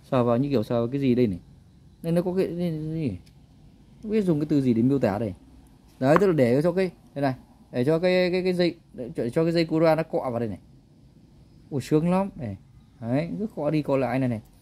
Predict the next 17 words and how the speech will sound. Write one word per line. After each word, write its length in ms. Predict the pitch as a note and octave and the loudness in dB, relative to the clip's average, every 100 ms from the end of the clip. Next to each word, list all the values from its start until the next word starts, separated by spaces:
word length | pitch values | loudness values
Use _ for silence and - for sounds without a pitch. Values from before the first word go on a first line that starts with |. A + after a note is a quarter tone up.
| - - - | -20 -20 -2
Thì 140 | F3+ G3 | 4 6
như 140 | A#3 | 6
thế 120 | A3+ | 6
này 280 | A#3 G3+ D#3+ - _ _ _ - | 4 4 0 -6 _ _ _ -4
là 160 | F3 | -2
ta 160 | F3 G3 | 0 0
biết 200 | G3+ A3 | 2 2
là 140 | F3+ | 2
cái 100 | F3 | 0
dây 160 | F3+ F#3 | 2 2
Cura 480 | F3 F#3 F3+ E3+ C#3+ - - - - - - | 4 4 4 4 0 -12 -20 -20 -20 -20 -8
ở 180 | B2 A2 | -4 -2
mé 440 | C3+ C#3+ F#3 G#3+ | 0 2 4 2
bộ 160 | F#3+ D#3 | 0 -2
cơ 200 | D#3+ F3 | 0 2
bên 180 | E3 E3 | 4 4
đây 200 | E3 | 4